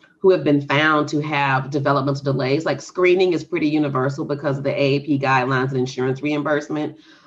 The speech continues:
But what they found is that white pediatricians who have pro-white bias are less likely to ask follow-up questions to their Black, Latinx, and Asian American parents, um,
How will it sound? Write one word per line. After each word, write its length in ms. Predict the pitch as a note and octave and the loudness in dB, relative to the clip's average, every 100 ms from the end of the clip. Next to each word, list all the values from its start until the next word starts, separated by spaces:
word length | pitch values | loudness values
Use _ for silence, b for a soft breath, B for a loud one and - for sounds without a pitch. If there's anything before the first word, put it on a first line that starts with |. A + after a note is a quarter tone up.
| B | B
But 140 | E3+ | 0
what 160 | D#3+ - | 0 0
they 140 | D3+ | 0
found 360 | D#3 E3 F3 F#3 | 0 0 2 2
is 120 | D#3+ | 2
that 160 | D3 C3 | 2 2
white 260 | C#3+ C#3 | 2 0
pediatricians 720 | F3+ C#3+ C#3+ D#3+ D#3+ D#3 C3+ C3+ | 0 -2 -2 -4 -4 -2 -2 -2
who 140 | D3+ | -2
have 400 | D#3 C#3+ C#3 - | -2 -2 -2 -4
pro-white 500 | E3 D3+ C#3 B2+ A2 | -2 0 2 0 0
bias 420 | C#3 D#3+ D3+ C3 | 2 2 2 -2
are 140 | C#3 C3+ | -2 0
less 400 | C3+ C#3+ D#3+ C#3+ | 0 0 -4 -2
likely 640 | C3+ D3 E3 C#3 B2+ C3 B - | 0 0 0 0 0 -2 B -10
to 120 | - | 0
ask 360 | D3+ D3 - | 0 0 -2
follow-up 460 | - D#3+ E3 D#3+ C#3+ | 2 2 4 0 0
questions 340 | - C#3+ C#3 | 0 -2 -2
to 80 | C3+ | -2
their 140 | C#3 B2 | -2 -2
Black, 380 | C#3 C3+ A#2+ - | 2 2 0 -6
Latinx, 640 | B2+ C#3+ C#3 D3 C#3 C3+ | -2 -2 -2 -2 -2 -4
and 160 | C3+ B2+ | -6 -2
Asian 240 | C#3+ C#3+ | -2 0
American 420 | C#3 C3+ B2+ - | 0 0 -2 -6
parents, 720 | - G#3 B3+ F#3 F2+ - - b b b b - | -6 -4 -2 -2 -4 -10 -20 b b b b 0
um, 500 | E3+ E3 D3 C#3+ C#3+ | 2 4 4 2 -2